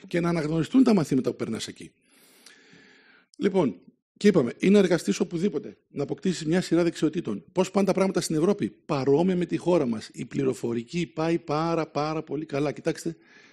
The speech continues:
πληροφορική με εφαρμογές στα οικονομικά, στους μηχανικούς, στην ψηφιακή εικόνα, στις τηλεπικοινωνίες.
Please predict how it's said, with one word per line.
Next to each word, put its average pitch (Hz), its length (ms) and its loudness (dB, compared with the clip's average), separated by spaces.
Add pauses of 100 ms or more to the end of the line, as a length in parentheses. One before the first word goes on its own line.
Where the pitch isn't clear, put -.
πληροφορική 139 640 -2
με 180 60 0
εφαρμογές 160 460 -2
στα - 160 -4
οικονομικά, 156 580 -4 (440)
στους 131 200 -8
μηχανικούς, 147 840 0 (400)
στην - 180 -8
ψηφιακή 131 600 -2
εικόνα, 160 580 0
στις - 200 -16
τηλεπικοινωνίες. 135 880 -4